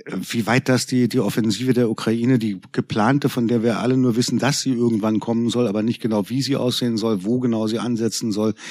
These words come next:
was das unmittelbare, äh, und dann auch unmittelbare, mittelbare und langfristige Ziel davon sein soll,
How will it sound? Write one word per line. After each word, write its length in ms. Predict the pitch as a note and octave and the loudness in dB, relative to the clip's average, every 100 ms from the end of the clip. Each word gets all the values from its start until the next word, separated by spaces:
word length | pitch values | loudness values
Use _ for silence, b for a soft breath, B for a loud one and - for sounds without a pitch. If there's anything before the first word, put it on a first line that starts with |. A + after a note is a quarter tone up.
| B B | B B
was 240 | A2 A#2 - | -2 -2 0
das 200 | A2 - | -2 -2
unmittelbare, 760 | B2+ B2 A2 G2+ A2 A2 G#2+ B B B B - | 0 0 0 0 2 2 0 B B B B -8
äh, 320 | G2+ G#2+ G#2+ | -2 0 0
und 280 | G#2 G2+ A2 | -2 -2 0
dann 140 | G#2+ | 0
auch 220 | F#2+ G2 - - - - | -2 -6 -8 -10 -12 -4
unmittelbare, 600 | C#3+ D#3+ A#2 A2 B2 A2+ | 0 2 2 2 2 2
mittelbare 480 | A#2 A2+ G2+ A2+ A2+ | 0 0 -2 -2 -2
und 80 | G#2 | -2
langfristige 600 | A#2 C3 G#2+ - G#2 G#2 | -2 -4 -6 -6 -4 -4
Ziel 180 | C3+ C3+ | -2 0
davon 260 | A#2+ G#2+ | 0 -2
sein 220 | F#2+ F#2+ | -2 0
soll, 200 | G2 A2 | 0 -2